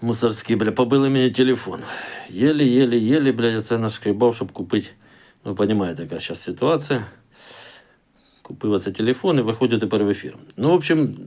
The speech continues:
е, получається по електроенергії. Щас хочу вам показати. От усі ж понімають, що відключення електроенергії, тим більше в воєнний час, це не, ну, протизаконно. А чого воно таке можливе?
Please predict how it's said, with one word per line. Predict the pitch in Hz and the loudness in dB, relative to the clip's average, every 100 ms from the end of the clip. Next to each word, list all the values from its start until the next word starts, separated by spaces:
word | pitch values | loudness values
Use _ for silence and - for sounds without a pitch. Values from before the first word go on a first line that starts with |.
| 110 | 2
е, | 120 120 117 110 101 87 85 98 82 78 _ _ _ | 4 6 4 4 2 0 -2 -4 -6 -12 _ _ _
получається | 113 139 147 180 156 139 | 0 2 2 0 0 0
по | 143 139 135 123 | 4 6 6 4
електроенергії. | 120 127 127 120 110 92 80 73 | 2 0 2 2 2 0 -2 -6
Щас | 73 82 - | -10 -10 -6
хочу | 104 98 | -4 -2
вам | 98 | -2
показати. | 95 92 92 78 - - - - - - _ | -4 -2 -2 -4 -10 -20 -20 -20 -20 -20 _
От | 123 135 | -4 -2
усі | 143 196 | 0 0
ж | - | 0
понімають, | 165 165 131 98 80 | 2 4 4 2 0
що | - 101 | 0 0
відключення | 117 - 117 110 104 | 0 0 0 0 0
електроенергії, | 104 101 104 117 185 196 127 107 | 2 0 2 2 4 2 2 2
тим | 101 95 | -2 0
більше | 104 101 | 0 2
в | |
воєнний | 98 101 98 95 | 2 0 0 -2
час, | - 82 | -2 -6
це | - 170 202 | -2 0 0
не, | 151 | 2
ну, | 127 147 151 | 2 2 0
протизаконно. | 123 127 120 117 113 - 71 - - - - - - | 0 2 2 2 -2 -6 -8 -12 -20 -20 -20 -20 -2
А | 147 | 0
чого | 151 180 139 | 2 4 4
воно | 120 117 | 2 2
таке | 110 113 123 | 0 0 2
можливе? | 113 87 78 71 | 0 0 -6 -10